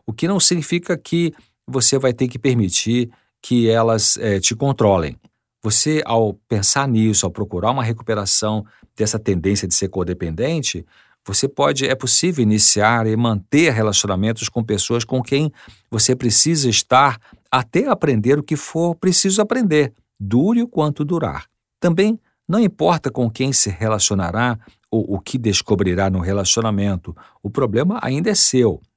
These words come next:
e não da outra pessoa. Esse é o núcleo, a esperança e o poder da recuperação. Existe algo em você que lhe dirige para aquele tipo de pessoa.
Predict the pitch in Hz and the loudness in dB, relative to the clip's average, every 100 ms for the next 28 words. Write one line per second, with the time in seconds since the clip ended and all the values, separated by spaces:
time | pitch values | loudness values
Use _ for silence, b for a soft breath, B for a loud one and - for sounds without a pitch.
0 | - 101 85 90 95 110 _ _ 104 90 | -4 -2 0 -2 -6 -8 _ _ -4 -2
1 | 95 101 110 117 - 73 67 _ _ _ | -2 -6 -4 -2 -2 -4 -8 _ _ _
2 | _ 104 101 - 104 113 101 127 - 87 | _ 2 4 4 2 2 6 4 2 -4
3 | 73 b b b 82 85 - 85 113 113 | -6 b b b -4 -4 -2 -2 2 2
4 | - 85 110 110 113 98 80 120 110 85 | 2 0 -4 -4 -2 -2 0 0 0 -6
5 | 82 - 78 78 - - - - _ _ | -8 -10 -10 -6 -4 -6 -10 -20 _ _
6 | _ _ _ - 82 101 202 - - 92 | _ _ _ -6 -2 -2 -2 -4 -4 0
7 | 147 156 131 101 92 - 113 131 135 b | 0 0 -2 -2 0 0 2 0 -2 b
8 | b - 101 127 139 147 117 143 180 147 | b -4 -2 0 0 0 0 2 0 0
9 | 143 123 147 143 - 175 165 156 151 - | -2 0 0 0 -4 -4 -6 -4 -2 0
10 | - 143 127 80 | 0 2 0 -2